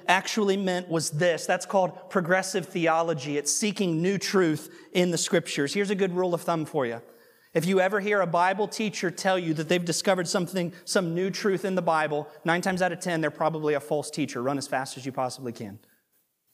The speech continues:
Solomon said that in Ecclesiastes. "There is nothing new under the sun." The Word of God is timeless.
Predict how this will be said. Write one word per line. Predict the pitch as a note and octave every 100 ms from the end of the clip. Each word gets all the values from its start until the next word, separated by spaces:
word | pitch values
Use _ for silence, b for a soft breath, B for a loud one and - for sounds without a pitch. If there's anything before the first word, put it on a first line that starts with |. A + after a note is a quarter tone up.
| _ _ _ _ _
Solomon | - D#3+ E3+ F3+
said | D3+ F3 E3
that | D#3+
in | D#3+
Ecclesiastes. | D#3 E3 D3+ C#3+ B2+ B2+ B2
"There | E3
is | B2+
nothing | C#3+ D#3 D#3+ F3+ E3
new | D#3 D#3
under | D3 D3+ D3+
the | C#3
sun." | - B2 B2
The | C3
Word | C#3+ E3
of | D#3
God | D3+ C#3+
is | -
timeless. | - C#3 C#3+ C3+ A#2 A#2+ -